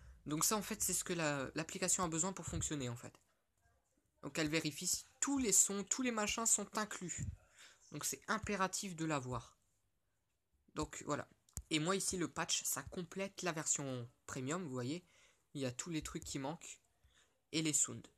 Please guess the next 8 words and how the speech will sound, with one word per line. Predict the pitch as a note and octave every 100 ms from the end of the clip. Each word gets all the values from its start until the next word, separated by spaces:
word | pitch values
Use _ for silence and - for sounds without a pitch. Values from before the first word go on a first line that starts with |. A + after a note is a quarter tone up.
| - - _ _ _ - _ _ _ _ _ _ _ - - - - -
Donc, | D#3 E3+ C3+
ce | -
que | -
vous | A#3 G#3+
allez | G#3+ G#3
faire, | G#3 E3+
c'est | - D#3+
que | - C#3